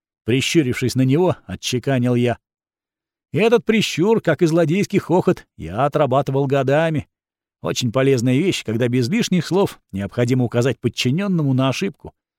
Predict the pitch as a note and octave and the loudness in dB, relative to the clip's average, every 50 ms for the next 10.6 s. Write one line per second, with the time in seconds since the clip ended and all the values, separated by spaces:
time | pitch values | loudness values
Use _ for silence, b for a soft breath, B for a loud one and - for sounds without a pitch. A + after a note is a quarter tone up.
0 | _ _ _ _ - E3+ F3 E3+ E3+ E3+ F3 D#3+ D#3 D3+ C#3+ B2 - D3+ C#3 C3+ | _ _ _ _ 2 4 4 6 6 4 4 4 2 0 0 0 0 0 2 2
1 | C3+ C#3+ C#3+ C#3 C#3 C3 A#2+ - - _ _ _ _ F#2 G2+ - B2 A#2+ A2 - | 2 2 2 2 2 2 0 -2 -6 _ _ _ _ -10 -8 -2 -2 -2 0 0
2 | C#3 A2+ - A#2+ A#2 A#2 A#2+ A#2+ A#2+ B2+ A#2 - _ _ B2+ C#3+ D3+ C3+ - - | -2 -2 0 0 2 2 2 2 2 0 0 -2 _ _ 0 0 2 0 0 0
3 | C3+ C3 B2+ B2+ - - C3+ C3 - - B2 A#2+ A2+ A2+ G#2 - - A2 G2 - | 0 0 0 -2 -2 -2 -2 -2 -2 -2 -4 -2 -2 -4 -4 -4 -6 -6 -8 -8
4 | _ _ _ _ _ _ _ _ _ _ _ _ _ _ _ _ _ _ _ _ | _ _ _ _ _ _ _ _ _ _ _ _ _ _ _ _ _ _ _ _
5 | _ _ _ _ _ _ _ _ B2 D3+ G#3+ C4 C#4+ B3 A#3+ E3 - - E3 E3+ | _ _ _ _ _ _ _ _ 2 4 4 4 4 4 2 0 2 2 2 2
6 | D3 - - G3+ A3 G3+ G3 F3 - - E3 E3+ F3 F#3+ G3+ F#3+ D#3 F3+ A3+ A#3 | 2 2 2 2 2 4 0 0 -2 0 0 0 2 2 0 0 0 0 -2 0
7 | A3 G#3 G3 F#3 D3+ - - _ _ _ - D#2+ - G2+ - - G3+ F3 - E3 | 0 0 0 0 -2 -4 -6 _ _ _ -14 -12 -8 -8 -6 -6 -6 -2 -2 -2
8 | D#3 B2+ B2 C#3+ D#3 D#3+ E3+ D#3+ - - _ _ _ _ _ _ _ _ _ _ | 0 0 0 0 0 0 0 -2 -6 -10 _ _ _ _ _ _ _ _ _ _
9 | _ _ A2+ B2 C3+ C3+ C3 B2+ C3+ C3+ C3 B2 C3+ C3+ C#3 C3+ A#2+ - B2 A#2+ | _ _ 2 2 4 4 2 2 0 0 0 0 0 0 0 0 0 0 -2 -2
10 | A2+ - B2+ C3 D3 F3 G#3+ A3+ F3 - - F2+ | 0 0 0 0 0 0 -2 -4 -6 -6 -8 -8